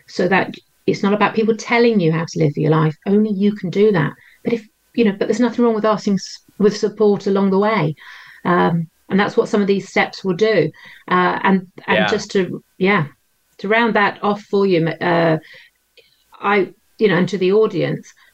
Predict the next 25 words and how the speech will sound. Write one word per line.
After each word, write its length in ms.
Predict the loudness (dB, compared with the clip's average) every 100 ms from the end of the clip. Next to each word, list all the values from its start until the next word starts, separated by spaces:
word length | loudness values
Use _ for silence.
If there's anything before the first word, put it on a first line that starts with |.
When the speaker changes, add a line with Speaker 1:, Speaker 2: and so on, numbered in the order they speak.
| -4
Speaker 1:
you 100 | -4
can 120 | -2
do 80 | 0
Speaker 2:
Yep. 80 | -2
Speaker 1:
a 60 |
seven-step 600 | -2 -2 -2 -4 -4 -4 -2
program, 680 | 0 2 2 0 0 -2 -2
Speaker 2:
Yeah. 100 | -2
Speaker 1:
but 160 | 2 2
once 240 | 0 -2
you've 160 | -4 0
done 180 | 0
it 120 | 0 -4
from 100 | -6
start 340 | -2 0 -2
to 100 | -4
finish, 480 | 2 2 2 -2 -12 _ -4
nothing 300 | 0 2 0
stops 340 | 0 -4 -4
you 60 | 0
going 200 | 2 4
back 240 | 2 -4
to 140 | -2
an 100 | 0
area 480 | 2 2 2 -2 -6